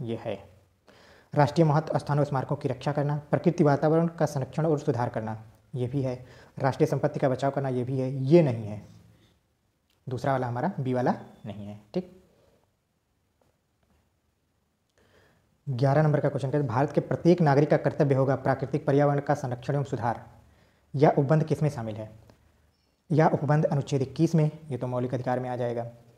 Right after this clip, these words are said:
अनुच्छेद पैंतालीस, ये भी नहीं है। अनुच्छेद इक्यावन का ए मौलिक कर्तव्य से आ जाएगा, तो ये क्या है?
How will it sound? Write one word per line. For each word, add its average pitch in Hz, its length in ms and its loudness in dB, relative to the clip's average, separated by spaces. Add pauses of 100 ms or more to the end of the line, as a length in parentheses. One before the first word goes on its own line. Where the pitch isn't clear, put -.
(420)
अनुच्छेद 147 380 0
पैंतालीस, 147 420 2
ये 135 100 0
भी 143 100 2
नहीं 147 180 2
है। 143 100 0
अनुच्छेद 135 360 -4
इक्यावन 143 360 -2
का 147 200 -8 (100)
ए 165 120 6
मौलिक 131 240 0
कर्तव्य 127 280 -2
से 135 100 -6
आ 131 60 -2
जाएगा, 127 180 -4
तो 147 120 -4
ये 143 80 0
क्या 151 180 2
है? 165 160 -2